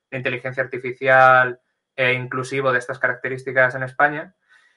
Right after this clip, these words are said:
Y realmente ya llevamos, eh, dos meses con esta promoción, que es la primera,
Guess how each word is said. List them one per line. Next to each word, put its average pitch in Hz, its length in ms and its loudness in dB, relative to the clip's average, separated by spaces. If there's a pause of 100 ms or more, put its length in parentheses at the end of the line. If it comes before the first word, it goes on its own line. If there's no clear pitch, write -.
(320)
Y 127 800 -2
realmente 139 500 4
ya 117 60 2
llevamos, 131 580 -2
eh, 120 400 4
dos 131 200 2
meses 147 320 0
con 139 120 -2
esta 135 160 -2
promoción, 139 460 -2
que 131 80 -6
es 110 80 -8
la 127 80 2
primera, 151 520 -2